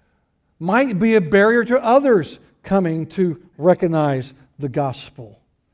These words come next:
It was a time of frustration. It was difficult. Sometimes serving the Lord is hard and results in tears.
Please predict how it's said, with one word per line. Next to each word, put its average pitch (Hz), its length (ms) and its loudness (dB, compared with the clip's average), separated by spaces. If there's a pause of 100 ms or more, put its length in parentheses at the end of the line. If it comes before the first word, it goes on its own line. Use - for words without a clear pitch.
(480)
It 180 60 -2
was 214 120 2
a 240 60 -2
time 196 240 -2
of 196 100 -2
frustration. 214 880 -2 (440)
It 190 40 -6
was 202 120 -2
difficult. 202 760 -2 (600)
Sometimes 226 680 -2
serving 247 500 -2
the 226 100 2
Lord 202 640 2
is 185 180 0
hard 196 480 -6
and 175 200 -8
results 156 680 -6 (460)
in 165 180 -6
tears. - 640 -6